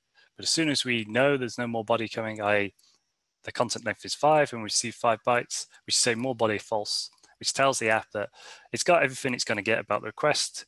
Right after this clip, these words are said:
It can then move on to respond. So the code, again, is quite simple. Uh, if we just as a simple function, it takes a, uh, <clears throat> takes the body bytes and a little flag to say whether there's more bytes coming or not. And we just create a message.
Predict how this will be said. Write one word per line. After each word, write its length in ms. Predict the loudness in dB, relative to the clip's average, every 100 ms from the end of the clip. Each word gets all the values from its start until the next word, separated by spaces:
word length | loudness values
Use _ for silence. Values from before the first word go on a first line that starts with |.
| -12
It 100 | -8
can 160 | -4
then 300 | 0 0 -2 -6
move 160 | -6 0
on 160 | -2
to 100 | -2
respond. 540 | -6 -6 -6 -12 -12 -18 _ _ _ _ _ _ _ -20 -20 -20 -12
So 220 | 0 2
the 80 | 2
code, 340 | 4 6 6 4
again, 280 | 0 -2 -4 _ -12
is 140 | -8
quite 220 | 0 0
simple. 420 | 2 0 -2 -4 _ _ -10
Uh, 400 | 0 4 4 2 -2 _
if 80 | -16
we 60 | -8
just 180 | -6
as 260 | -4 -6 -8
a 40 | -12 -10
simple 300 | -6 -6 -4
function, 460 | -2 0 -2 -4 -12 -20 -20 _ -14
it 100 | -4
takes 340 | -2 0 2
a, 260 | 2 2 4
uh, 220 | 4 2 _ -10
<clears throat> 80 | -8 -8 _ _ _ _ -8
takes 180 | -6
the 80 | -4
body 240 | -2 -2 0
bytes 640 | 2 2 0 -6 -6 -6 -10
and 100 | -4
a 40 |
little 140 | -4 -4
flag 280 | 0 0 0
to 60 |
say 160 | -4 -4
whether 200 | -6 -8
there's 180 | -10 -8
more 160 | -6
bytes 260 | 0 0 -2
coming 300 | -4 -4 -4
or 80 | -2
not. 200 | -2 -4 _ _ _ -20 -20 -20 -12
And 100 | -8
we 80 | -4
just 180 | -4 -2
create 200 | -2 -2
a 40 |
message. 520 | -2 -2 -2 -4 -10